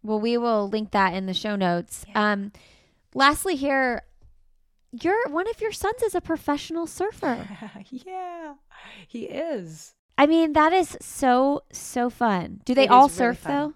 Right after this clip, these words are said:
Speaker 2: They all surf, yes. They all surf. My youngest is pursuing, he's, like, wants to be a professional golfer. I think he looked at, like,
Speaker 1: Okay.
Speaker 2: the income potential of a surfer <laughs> compared to a golfer. And he's like, "I think I'll
Speaker 1: <laughs>
Speaker 2: choose golf.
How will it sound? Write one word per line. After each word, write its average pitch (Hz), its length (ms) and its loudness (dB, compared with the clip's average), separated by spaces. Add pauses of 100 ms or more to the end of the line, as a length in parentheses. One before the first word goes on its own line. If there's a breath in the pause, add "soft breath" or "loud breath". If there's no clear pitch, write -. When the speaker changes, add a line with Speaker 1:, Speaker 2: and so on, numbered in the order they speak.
(260)
Speaker 2:
They 185 140 -4
all 165 200 -10
surf, - 360 -16
yes. - 300 -16
They 180 120 -12
all 185 200 -6
surf. - 260 -12
My 202 120 -10
youngest 208 500 -8
is 190 200 -12
pursuing, 185 540 -10
he's, 190 220 -14
like, 175 240 -10
wants 175 300 -6
to - 60 -20
be 185 120 -10
a - 40 -12
professional - 460 -14
golfer. - 540 -12
I - 40 -20 (440 soft breath)
think 170 180 -12
he 196 140 -10
looked 180 240 -10
at, 180 120 -12
like, 170 300 -12 (480)
Speaker 1:
Okay. 269 400 2
Speaker 2:
the 226 180 -2
income 233 640 -2
potential 214 720 -2
of 180 180 -6
a 196 60 -4
surfer 208 440 -6
<laughs> 190 140 -10
compared 196 360 -8
to 190 60 -6
a 185 80 -6
golfer. 190 440 -4
And 175 140 -8
he's 208 180 -6
like, 202 180 -6
"I 285 100 -4
think 359 220 -4
I'll 320 200 12
Speaker 1:
<laughs> - 0 -
Speaker 2:
choose - 220 4
golf. 247 360 4